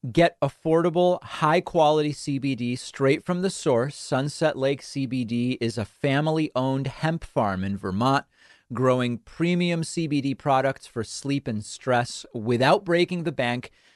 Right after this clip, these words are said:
They ship directly to you from the farm, cutting out all of the extra costs with the big box stores. And because of their unique farm-to-table approach, Sunset Lake C B D products cost thirty percent less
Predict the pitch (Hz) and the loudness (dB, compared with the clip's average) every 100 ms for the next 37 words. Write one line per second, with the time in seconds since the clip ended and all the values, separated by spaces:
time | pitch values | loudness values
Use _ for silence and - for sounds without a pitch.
0 | - 123 135 - 175 165 131 143 123 143 | -2 2 2 0 -2 -2 0 0 4 4
1 | 151 - 185 - 151 160 151 160 147 - | 2 0 -2 -2 -2 -2 -2 -4 -6 -2
2 | 156 147 147 151 147 131 135 120 123 - | 2 2 0 -2 -2 -2 -2 0 0 0
3 | 127 131 143 143 131 131 120 - - 131 | 4 6 4 2 -4 -4 -6 -6 -14 -10
4 | - 127 127 139 - 127 107 95 92 127 | -2 0 0 -2 -14 -14 -12 -8 -6 -4
5 | 113 131 120 - - 123 120 123 - _ | 0 0 0 -6 -4 0 0 -2 -10 _
6 | _ - 139 156 180 214 254 202 202 165 | _ -6 0 2 2 0 0 2 4 2
7 | 165 170 180 - 156 160 160 147 160 170 | 0 -2 -4 -2 0 0 -4 -6 -2 0
8 | 160 131 - 120 104 - 147 147 - 156 | 0 -2 -2 -2 -2 -2 -4 -4 -2 -2
9 | 131 135 131 - 131 123 113 123 139 113 | 0 -4 -4 -6 -4 -2 -2 -2 0 0
10 | 101 - - 117 113 - - 127 143 - | 0 -6 -6 -4 -4 -6 -2 0 0 -4
11 | 123 - 120 95 104 117 107 - | -10 -8 -8 -6 -2 -2 -4 -10